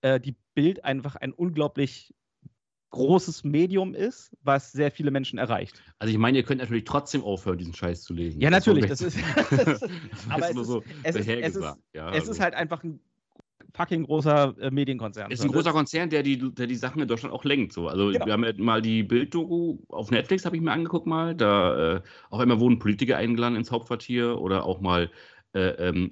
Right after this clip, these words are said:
Speaker 2: Uli Hoeneß und, und, und, und Watzke und so waren auch mal im Hauptquartier
Speaker 1: Ja gut,
Speaker 2: und
Speaker 1: aber
Speaker 2: haben
Speaker 1: das ist ja bei
Speaker 2: Streit-,
Speaker 1: anderen,
Speaker 2: Streiks
Speaker 1: anderen großen
Speaker 2: beigelegt und so. Aber das finde ich schon, dass so ein Medienvertreter so viel Macht hat, finde ich schon krass.
Speaker 1: Das ist aber jetzt aber nichts Ungewöhnliches. Du hast auch in anderen großen Verlagsshäusern, hast du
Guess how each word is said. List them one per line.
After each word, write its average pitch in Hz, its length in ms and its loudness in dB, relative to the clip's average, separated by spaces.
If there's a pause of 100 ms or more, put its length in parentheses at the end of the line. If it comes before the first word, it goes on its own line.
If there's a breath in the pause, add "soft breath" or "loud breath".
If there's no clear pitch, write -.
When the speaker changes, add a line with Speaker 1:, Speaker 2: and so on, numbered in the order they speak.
Speaker 2:
Uli 165 180 8
Hoeneß 139 560 6
und, 127 220 -6
und, 117 160 -4
und, 113 200 -6
und 110 220 -6
Watzke 127 460 2
und 120 100 -2
so 117 140 -4
waren 117 100 0
auch - 100 -10
mal 156 140 -4
im 147 60 -2
Hauptquartier 151 400 -2
Speaker 1:
Ja 165 60 4
gut, 262 60 2
Speaker 2:
und - 40 -2
Speaker 1:
aber 196 80 4
Speaker 2:
haben 190 60 0
Speaker 1:
das 190 120 -4
ist 220 100 -10
ja 226 60 -2
bei 175 120 0
Speaker 2:
Streit-, - 100 -4
Speaker 1:
anderen, 185 240 -8
Speaker 2:
Streiks - 100 -12
Speaker 1:
anderen 151 220 -2
großen 151 300 -2
Speaker 2:
beigelegt 156 360 -2
und 151 80 -6
so. 147 180 -6
Aber 123 140 0
das 117 140 0
finde 185 140 -4
ich 175 80 -6
schon, 175 200 -2 (220 loud breath)
dass 113 180 -6
so 151 140 0
ein 131 160 0
Medienvertreter 139 560 0
so 120 80 -2
viel 117 100 -2
Macht - 260 -2
hat, 170 120 -6
finde - 240 -6
ich 147 120 -6
schon 156 300 2
krass. 135 280 0
Speaker 1:
Das 156 100 -2
ist 202 100 -8
aber 202 120 0
jetzt 208 100 -10
aber 196 80 0
nichts 190 180 -6
Ungewöhnliches. 143 640 -2
Du 139 140 -2
hast - 220 -4
auch 143 260 0
in 131 280 -2
anderen 143 380 0
großen 135 260 -4
Verlagsshäusern, 120 920 0
hast 120 220 -8
du 120 360 -4